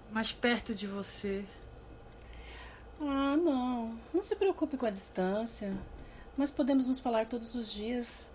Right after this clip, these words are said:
Speaker 2: É só você comprar um cartão com minutos.
Speaker 1: É, eu sei. Cláudia, eu me sinto muito só.
Speaker 2: Ah, meu bem. Muitas pessoas que moram em cidades grandes se sentem sozinhas.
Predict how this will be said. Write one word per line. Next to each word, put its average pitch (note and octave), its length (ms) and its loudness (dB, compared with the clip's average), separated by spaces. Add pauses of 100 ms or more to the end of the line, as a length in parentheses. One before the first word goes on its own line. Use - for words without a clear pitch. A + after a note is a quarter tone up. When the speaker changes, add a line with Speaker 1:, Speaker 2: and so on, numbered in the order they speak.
(440)
Speaker 2:
É E4 100 4
só F#4 160 4
você G4 220 2
comprar F#4 340 -2
um E4+ 40 4
cartão D4 400 -2
com C4 140 0
minutos. G#3+ 800 -2 (840)
Speaker 1:
É, A#3 200 -4
eu A#3+ 60 -4
sei. G#3+ 520 -4 (1600)
Cláudia, G#3+ 580 0 (840)
eu B3 80 -4
me C4 80 -4
sinto C#4+ 300 -8
muito D4 180 -8
só. A#3 460 -2 (1500)
Speaker 2:
Ah, A#3+ 160 4
meu G3 160 4
bem. F#3 420 0 (560)
Muitas G4+ 240 0
pessoas D#4+ 440 4
que C#4+ 100 4
moram B3+ 260 6
em B3 60 2
cidades A3 420 0
grandes A3+ 320 2
se F4+ 120 0
sentem E4+ 340 4
sozinhas. G3+ 720 0